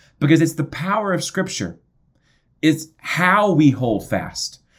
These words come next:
right? It's the truths revealed in God's word. God does not speak to each one of us individually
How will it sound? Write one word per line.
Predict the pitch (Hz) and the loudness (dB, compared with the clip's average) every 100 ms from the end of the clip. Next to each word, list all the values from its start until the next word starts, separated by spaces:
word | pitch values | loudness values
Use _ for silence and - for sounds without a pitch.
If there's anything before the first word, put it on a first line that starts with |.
| - | -4
right? | 139 165 | 2 2
It's | - | 2
the | 143 | 0
truths | - - 208 226 - | 0 -4 -2 -4 -4
revealed | 160 156 170 160 143 - | -2 0 2 2 2 -2
in | 151 170 185 | 0 2 2
God's | 170 151 143 | 2 2 0
word. | 160 135 117 | 0 0 0
God | 139 156 | -2 0
does | 165 | -2
not | 165 147 | -2 -4
speak | - 160 - | -2 -4 -4
to | |
each | - 156 - | -4 -4 -4
one | 160 165 | -2 -2
of | |
us | 160 | -2
individually | 156 135 127 147 156 165 165 | -2 0 2 2 2 2 0